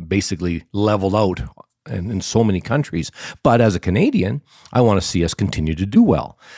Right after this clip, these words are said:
And I just think that from a training standpoint and building the teams and resources and what we do at the young age, I just don't think we're building things properly,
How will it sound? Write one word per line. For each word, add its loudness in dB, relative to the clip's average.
And 0
I 4
just 0
think -2
that -8
from -2
a -4
training 4
standpoint 0
and -8
building 2
the 2
teams 0
and -6
resources 0
and -4
what -4
we -2
do 0
at -2
the -4
young 0
age, 0
I -2
just -2
don't 0
think -2
we're -2
building 2
things -4
properly, -2